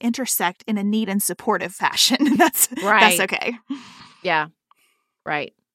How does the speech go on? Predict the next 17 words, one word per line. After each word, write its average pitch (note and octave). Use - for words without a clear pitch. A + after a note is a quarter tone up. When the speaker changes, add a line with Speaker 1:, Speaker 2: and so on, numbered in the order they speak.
Speaker 1:
I C4+
think G4
this A4
is B4
a E4
good A3+
place G#3+
to A#3+
bring A3
in G#3
something G#3+
we A3+
learned G3+
from B3
listeners A#3+
this C4+
week. D4+